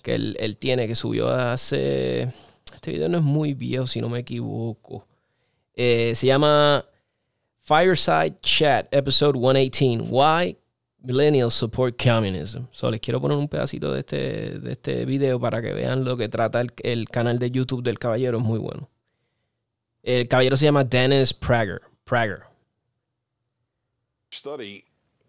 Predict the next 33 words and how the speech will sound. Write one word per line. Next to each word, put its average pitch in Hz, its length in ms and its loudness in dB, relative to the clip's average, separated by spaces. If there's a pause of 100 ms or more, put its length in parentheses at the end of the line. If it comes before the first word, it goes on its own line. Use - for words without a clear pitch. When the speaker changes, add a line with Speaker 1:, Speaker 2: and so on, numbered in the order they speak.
(160)
Speaker 2:
was 104 460 -12 (640)
a 92 80 -16
fairly 135 840 -8
rare, 113 640 -4 (400)
uh, 92 140 -6 (180)
arena 104 640 -6
to 85 260 -10
specialize 95 680 -8
in. 95 180 -8 (520)
My 131 460 -4
field 131 540 -4
was 107 140 -8
communist 127 640 -8
affairs. 95 360 -6
That's - 220 -6
what 147 120 -6
it 127 40 -2
was 117 140 -6
called, 92 340 -8
communist 120 540 -8
affairs. 92 500 -8 (500)
It - 80 -10
was 135 180 -6
the 135 80 -6
heyday 139 360 -4
of 110 120 -6
the 110 80 -8
Cold 117 320 -6
War, 107 500 -4 (580)
and 101 360 -8
I, 98 600 -6 (240)
uh, - 260 -10
I, 104 220 -10